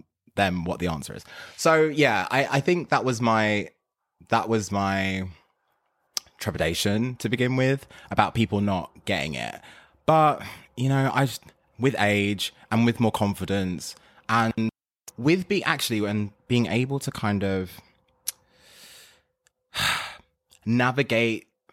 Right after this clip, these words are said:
the narrative about what this community is with,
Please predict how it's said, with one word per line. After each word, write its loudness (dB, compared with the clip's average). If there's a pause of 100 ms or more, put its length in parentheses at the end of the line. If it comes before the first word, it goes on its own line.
(460)
the 0
narrative -2 (340)
about 2
what -4
this -2
community 0
is 0
with, 2